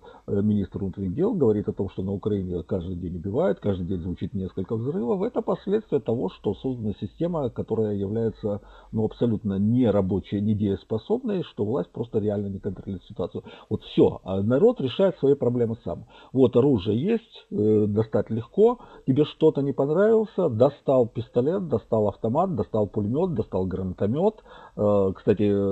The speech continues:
э, тут, э, вот эта вот, э, печально известная дама, э, Ницой, э, буквально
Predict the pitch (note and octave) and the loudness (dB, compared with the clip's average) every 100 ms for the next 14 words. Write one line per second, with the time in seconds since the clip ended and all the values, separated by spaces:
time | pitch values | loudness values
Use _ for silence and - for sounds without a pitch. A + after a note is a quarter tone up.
0 | G2 - - - G2 G2 - F#2+ G2+ G2 | -2 -6 -14 -4 0 0 0 -2 2 2
1 | F#2+ G#2 F#2+ G2 F#2 - G2+ F#2+ F#2+ F2 | 2 0 -2 -4 -6 -6 -4 -2 -2 -2
2 | F2+ - - F#2 F#2 F#2 F#2+ F2+ - F#2+ | -4 -8 -6 -4 -4 -4 -4 -6 -4 -6
3 | E2+ F2+ F2+ F#2 - - - F#2+ F#2 F#2+ | -2 -4 -4 -6 -8 -18 -8 -4 -2 0
4 | G2 - F#3 F#3 - G2+ F#2 G2 A2+ G2+ | -2 -2 0 0 0 -4 -2 -4 0 2
5 | F#2 F2+ F2+ | 2 -2 -6